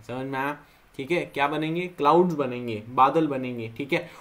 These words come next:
और इन बादलों से क्या चीज़ होगी? इन बादलों से वापस जो चीज़ होगी उसे अपन कहेंगे precipitation। तो अब मुझे बताओ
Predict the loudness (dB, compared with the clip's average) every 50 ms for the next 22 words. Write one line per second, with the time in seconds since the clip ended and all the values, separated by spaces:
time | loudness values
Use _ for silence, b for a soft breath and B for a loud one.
0 | B B 2 4 6 6 6 4 2 4 6 8 8 8 6 4 6 6 6 6
1 | 4 2 2 2 2 2 2 0 -2 -2 -2 -2 0 0 0 -2 -2 -2 -4 -2
2 | 0 2 2 2 2 0 -2 -2 -2 -2 -2 -2 -2 -2 -2 -4 -6 -4 -4 -6
3 | -6 -6 -8 -8 -6 -6 -6 -6 -6 -6 -6 -6 -6 -8 -8 -8 -8 -10 -8 -8
4 | -8 -8 -8 -8 -8 -8 -10 -10 -10 -10 -10 -8 -10 -10 -10 -10 -10 -10 -10 -10
5 | -10 -12 -14 -14 -14 -16 -18 -20 -20 -20 _ _ _ _ _ _ _ _ _ _
6 | _ _ _ _ _ _ _ _ _ b b b b b b b b b b _
7 | 0 2 2 2 2 0 0 2 2 2 2 4 4 2 2